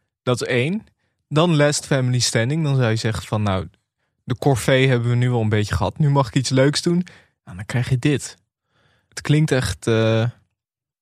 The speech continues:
ik gun, ik gun ze, ik gun Emma en Defano beter.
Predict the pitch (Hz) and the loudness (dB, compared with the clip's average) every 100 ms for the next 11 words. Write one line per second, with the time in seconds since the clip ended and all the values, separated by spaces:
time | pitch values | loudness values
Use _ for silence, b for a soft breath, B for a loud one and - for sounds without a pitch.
0 | _ _ _ _ 143 - 151 156 160 135 | _ _ _ _ -6 0 2 2 0 -4
1 | - 160 156 127 117 - 139 - 156 151 | 0 2 4 2 -2 -6 -6 0 0 0
2 | 131 135 131 123 117 113 107 117 113 110 | 0 0 2 0 2 0 0 0 0 0
3 | 104 101 98 - | 2 0 -2 -8